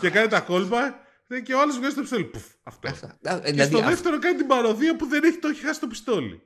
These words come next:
Speaker 2: Ναι, αυτό το χιούμορ είναι που ξεχώρισε τα
Speaker 1: Συμφωνώ.
Speaker 2: Εντάξει.
Speaker 1: Αλλά είναι όλος ο συνδυασμός, ρε φίλε.
Speaker 2: Σωστά.
Speaker 1: Εκείνη η μαγιά του Spielberg. Είναι ο συνδυασμός περιπέτειας, αγωνίας και χιούμορ.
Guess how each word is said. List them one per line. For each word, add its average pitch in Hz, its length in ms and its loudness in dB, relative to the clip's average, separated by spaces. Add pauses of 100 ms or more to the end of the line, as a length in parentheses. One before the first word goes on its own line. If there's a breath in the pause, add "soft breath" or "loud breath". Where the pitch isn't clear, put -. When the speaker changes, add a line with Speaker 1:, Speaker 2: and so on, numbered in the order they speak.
Speaker 2:
Ναι, 143 400 2
αυτό 147 280 -4
το 175 300 -2
χιούμορ 151 440 -4
είναι 101 200 -8
που 104 260 -12
ξεχώρισε 101 540 -8
τα 98 480 -6
Speaker 1:
Συμφωνώ. 302 800 -2 (100)
Speaker 2:
Εντάξει. 101 520 -6
Speaker 1:
Αλλά 226 260 -4
είναι 330 160 -2
όλος 359 320 2
ο 254 60 -6
συνδυασμός, 139 800 -4
ρε 113 80 -8
φίλε. 113 360 -8
Speaker 2:
Σωστά. 165 340 -8
Speaker 1:
Εκείνη 285 160 0
η 330 40 2
μαγιά 208 420 -2
του 127 120 -12
Spielberg. 104 600 -8
Είναι 233 180 -6
ο 277 40 -6
συνδυασμός 214 600 -6
περιπέτειας, 196 640 -8
αγωνίας 185 400 -8
και - 140 -10
χιούμορ. 175 480 -6